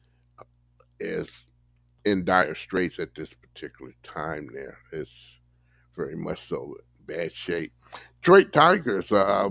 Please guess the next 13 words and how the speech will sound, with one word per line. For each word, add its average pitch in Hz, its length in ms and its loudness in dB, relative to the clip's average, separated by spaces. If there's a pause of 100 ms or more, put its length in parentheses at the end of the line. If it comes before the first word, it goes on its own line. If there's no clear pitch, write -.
playing 117 320 6
the 101 80 0
Los 110 300 4
Angeles 98 880 -2 (680)
Dodgers 101 640 2
out 92 300 -2
there 104 280 4
in 85 80 -4
Los 92 360 -2
Angeles 110 600 0
there, 90 340 0
and, 92 300 -4
uh, 90 340 -2